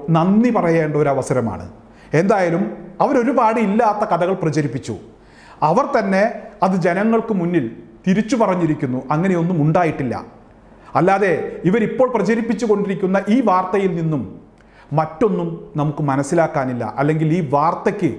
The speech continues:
വലിയ പ്രാധാന്യമില്ല. ഇതിൽ നിന്നും മനസ്സിലാക്കാൻ കഴിയുന്ന ഒറ്റ കാര്യം നേരത്തെ സുപ്രീം കോടതി പറഞ്ഞ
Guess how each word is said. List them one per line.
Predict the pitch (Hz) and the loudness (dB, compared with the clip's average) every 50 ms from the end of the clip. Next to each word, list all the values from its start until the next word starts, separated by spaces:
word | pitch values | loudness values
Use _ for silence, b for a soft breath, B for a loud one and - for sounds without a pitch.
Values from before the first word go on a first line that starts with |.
| B B B B B B 143 | B B B B B B 0
വലിയ | 147 156 160 160 156 | 2 2 2 0 0
പ്രാധാന്യമില്ല. | 143 139 151 165 160 202 190 175 165 147 123 113 110 - - - - B B B B B B B B 170 | -2 0 0 2 2 0 0 0 -2 -4 -4 -6 -8 -8 -10 -14 -20 B B B B B B B B 2
ഇതിൽ | 196 330 320 285 | 4 4 4 2
നിന്നും | 254 240 254 247 220 | 2 2 2 2 2
മനസ്സിലാക്കാൻ | - 220 254 - 320 294 269 226 226 208 196 185 | 2 2 2 2 2 2 2 2 0 -2 0 2
കഴിയുന്ന | 180 175 170 170 165 165 165 165 - 151 | 2 2 2 2 0 -2 -2 -2 -4 -4
ഒറ്റ | 151 - - - 165 156 - 190 | -4 -4 -2 -2 -2 0 2 0
കാര്യം | 160 151 147 156 156 202 - - - - - - b b b b b b 139 143 | 0 0 0 -2 -4 -6 -8 -14 -18 -20 -20 -20 b b b b b b 0 2
നേരത്തെ | 160 180 202 190 220 - - | 2 2 2 0 0 0 0
സുപ്രീം | - 160 - - 254 269 262 226 | -2 -2 0 0 2 2 4 2
കോടതി | 214 190 190 185 185 170 185 175 165 165 - - - | 2 2 2 0 0 -2 -2 -2 -4 -6 -8 -4 -2
പറഞ്ഞ | 147 147 160 175 175 | -2 0 0 0 0